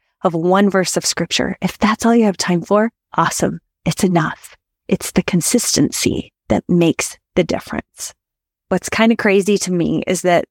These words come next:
these aren't earth-shattering things. I know you've heard them all before. I know people have told you to do these things, but what I want you to understand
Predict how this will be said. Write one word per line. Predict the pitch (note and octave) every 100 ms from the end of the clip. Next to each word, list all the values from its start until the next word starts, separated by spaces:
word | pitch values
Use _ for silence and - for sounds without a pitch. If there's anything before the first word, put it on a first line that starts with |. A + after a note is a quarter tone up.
| -
these | F3+ G3
aren't | C#4+ G#4+ -
earth-shattering | F#3 F3 - G3+ F3+ E3+ D#3+
things. | - D#3 D#3+ -
I | G3+ E4
know | C#4 F3+ G#3+ F#3+
you've | F3+ F3+ -
heard | - G#3
them | E3+ F3+
all | E3
before. | E3 E3 E3+ D#3+
I | F3+
know | C4 F#3+ G3+ G#3 E3+
people | F#3 F#3 E3+
have | E3+ D3+
told | F#3+ G3+ F3
you | E3+ - _ _ -
to | G3+
do | F3+ A3
these | G#3 F#3+ -
things, | - A#3+ - -
but | - -
what | -
I | -
want | D#4 D#4 D#4
you | C#4
to | A#3 -
understand | F#3+ F3 - - E3+ - F#3+